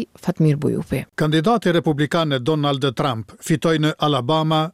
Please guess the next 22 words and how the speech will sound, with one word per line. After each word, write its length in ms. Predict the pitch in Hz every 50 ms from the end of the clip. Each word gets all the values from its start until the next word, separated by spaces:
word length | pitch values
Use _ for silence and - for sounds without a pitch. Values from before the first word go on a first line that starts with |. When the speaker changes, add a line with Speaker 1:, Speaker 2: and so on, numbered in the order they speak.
| -
Speaker 2:
Georgia, 540 | 139 123 147 156 156 143 127 147 165 160 151
Massachusetts, 840 | 139 143 139 - - 135 113 - 175 156 - - 170 156 - - - -
Virginia, 640 | 160 143 151 131 107 117 151 160 151 156 156 156 160
Arkansas, 640 | - 139 151 151 - 151 147 139 156 156 143 - 135
Vermont 400 | 117 143 143 151 160 156 151 123
dhe 220 | 127 135 135 117 -
Tennessee, 460 | - 151 175 202 170 - 208 190 - - _ _ _ - - 147
ndërsa 300 | 175 233 220 - 220 185
demokratja 640 | 143 156 147 143 123 - 185 190 190 180 - 180 139
Hillary 320 | 110 165 160 151 139 139
Clinton 400 | 127 - 175 196 190 196 196 180 - - - _ _ _ -
doli 240 | 139 208 226 214
fituese 560 | 202 - 196 - - 196 196 190 170 - 180 165
në 140 | 170 185 -
Alabama, 680 | - 185 190 185 156 131 156 165 170 170 170 170 170 180
Georgia, 540 | 180 135 131 170 165 156 131 147 170 170 160
Tennessee, 540 | - - 175 165 160 143 - - 175 151 - - _ _
Texas, 520 | - 165 147 - - 180 170 151 - -
Arkansas, 640 | - 170 165 151 - 156 151 139 143 147 147 - - - _ _ _ _
Massachusetts 840 | - 220 214 208 - 185 - - 202 185 147 - 175 165 - - - -
dhe 220 | - 139 143 139
Virginia. 640 | 123 135 139 123 113 139 143 135 139 139 135 127